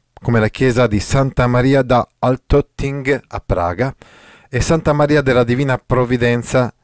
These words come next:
da Lisbona. Anche in questo caso tutti questi progetti, cioè, alcuni appunto furono realizzati, ma poi purtroppo queste chiese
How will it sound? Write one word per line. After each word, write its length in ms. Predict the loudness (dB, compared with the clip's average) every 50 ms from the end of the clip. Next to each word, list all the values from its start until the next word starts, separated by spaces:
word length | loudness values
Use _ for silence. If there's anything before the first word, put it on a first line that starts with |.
| _ _ _
da 160 | -6 -4 -2
Lisbona. 540 | -2 -2 -4 -4 -6 -8 -8 -8 -8 -8 -8
Anche 380 | -4 -2 -2 -2 -2 -4 -8 -10
in 60 | -8
questo 320 | -6 -8 -8 -4 -4 -6 -4
caso 420 | -4 -6 -8 -8 -12 -16 -16 -18 -20 _ _ _ _ -20 -20 -20 -8 -2
tutti 420 | -2 -2 -2 -2 -8 -14 -16 -16 -16 -20 -20 -20 _ _ -20 -20 -20 -20 -20 -20 _ _ _ _ _
questi 320 | -20 -20 -18 -16 -18 -16
progetti, 760 | -10 -8 -6 -4 -2 0 2 2 2 2 -2 _ _ -6 -4
cioè, 200 | -2 -2 -2 -2 -4 -8 -12 -14 -20 -20 -20 -20 -20 _ _
alcuni 460 | -12 -12 -12 -6 -4 -2 -2 -2 -4 -10 _ _ _
appunto 340 | -18 -10 -8 -8 -8 -8 -12
furono 280 | -12 -8 -8 -6 -6 -4
realizzati, 600 | -4 -4 -4 -6 -6 -4 -4 -2 -2 -4 -6 -6
ma 120 | -8 -4 -2
poi 180 | 0 0 0
purtroppo 600 | 0 0 -2 -2 -2 -2 -2 -2 -2 -4 -6 -8 -8 -12 -20 -20 -20 -20 _ _
queste 380 | -2 0 0 0 2 0 -2
chiese 540 | -2 0 0 0 2 2 2 0 -2 -2 -4